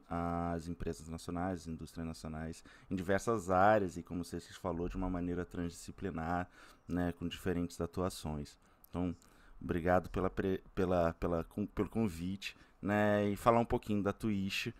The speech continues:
né, a gente se considera, né, uma empresa de ciência de dados,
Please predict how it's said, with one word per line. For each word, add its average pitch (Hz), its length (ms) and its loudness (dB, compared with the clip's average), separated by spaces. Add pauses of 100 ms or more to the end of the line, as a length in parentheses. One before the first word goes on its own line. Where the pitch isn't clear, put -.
(240)
né, 92 340 2
a 92 60 2
gente 95 220 -6
se 104 200 -4
considera, 92 680 0
né, 90 240 0
uma 90 160 -2
empresa 87 360 -4
de - 80 -18
ciência 85 380 -8
de 82 100 -10
dados, 85 460 0